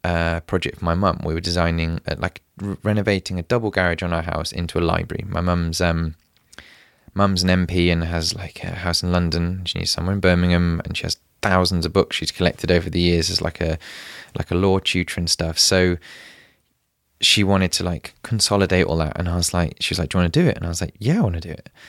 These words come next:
Uh, and I had, you know, these wonderful ideas of, like, "Oh, I could do it under my own brand." Uh, and so I came up with this idea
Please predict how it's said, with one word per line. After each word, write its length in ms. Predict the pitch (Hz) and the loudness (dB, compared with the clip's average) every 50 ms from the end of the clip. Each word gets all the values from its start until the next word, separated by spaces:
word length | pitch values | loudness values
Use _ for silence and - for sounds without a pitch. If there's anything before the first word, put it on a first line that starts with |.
| - - - _ - | -20 -20 -18 _ -2
Uh, 420 | 95 92 90 87 87 87 85 80 76 | 0 2 4 4 4 2 2 0 0
and 120 | - 107 107 | 0 0 0
I 40 | 98 | 0
had, 200 | 101 101 87 98 | 0 -2 -2 0
you 80 | 98 | 0
know, 160 | 92 90 85 | 2 2 2
these 180 | 85 92 85 92 | 2 0 -2 0
wonderful 440 | 98 104 101 101 95 - - 95 90 | 0 0 0 0 -2 -2 0 2 2
ideas 400 | 87 85 - 92 87 87 82 - | 2 2 2 2 2 2 0 -2
of, 80 | 85 | -6
like, 200 | 87 85 82 - - | -6 -8 -8 -6 -4
"Oh, 200 | - 175 107 82 - | -4 -4 -4 -6 -10
I 180 | - - - - | -20 -20 -16 -10
could 120 | - - - | -8 -4 0
do 100 | 123 120 | 0 0
it 40 | 117 | 2
under 140 | - 98 92 | 0 0 -2
my 140 | 87 90 92 | -2 -2 -2
own 220 | 101 101 107 104 98 | 0 0 0 -2 -2
brand." 580 | - - 90 90 90 87 87 85 82 80 80 - - - - - - - - - | -2 -2 -2 -2 -2 -2 -2 -2 -4 -6 -6 -10 -16 -20 -20 -20 -20 -16 -4 0
Uh, 540 | 98 92 87 87 87 87 85 82 82 80 76 - - | 4 6 6 6 6 6 6 4 4 2 0 -2 0
and 440 | - 92 87 85 85 85 80 76 - - _ _ _ _ _ _ _ _ _ - | 0 2 2 2 2 0 -2 -2 -6 -12 _ _ _ _ _ _ _ _ _ -2
so 200 | - - - 101 | 0 2 4 4
I 40 | 95 | 2
came 240 | 92 - 139 147 165 | 2 2 2 4 4
up 80 | 185 - | 4 2
with 80 | - 147 | 2 0
this 120 | - - | 2 2
idea 480 | 113 98 90 - 82 78 80 78 80 | 2 2 2 2 2 4 2 2 0